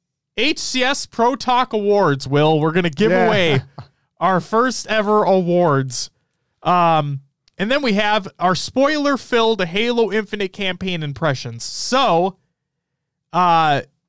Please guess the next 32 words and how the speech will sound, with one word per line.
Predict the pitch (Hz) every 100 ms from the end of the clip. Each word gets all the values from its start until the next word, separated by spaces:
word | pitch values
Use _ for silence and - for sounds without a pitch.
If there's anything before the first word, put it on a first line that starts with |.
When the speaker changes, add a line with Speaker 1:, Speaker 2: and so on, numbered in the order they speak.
| _ 151
Speaker 1:
just | 143 254 -
know | 226 214 208
that | 196
we | 160 208
will | 214 214
be | 202
going | 170 185 196 185
deep | 143 185 208 - -
into | 180 180 - 180 165
the | 143 156
campaign. | 170 151 139 143 139 139 139 - _ _
Um, | 139 143
hopefully | 156 202 190 190 175
everybody's | 170 160 151 143
had | 156
enough | 143 131
time | - 151 135
to | 131 120
play | - 196
through | 202 196 190
it. | 180 _ _
And | 180
if | 165 147
not, | 170 170 165 - _ _ _ _ -
we'll | 175
let | 180
you | 165 170
know | 160
when | 160
that | 143 135
segment | - 147 139 131
is, | 226 247 247 -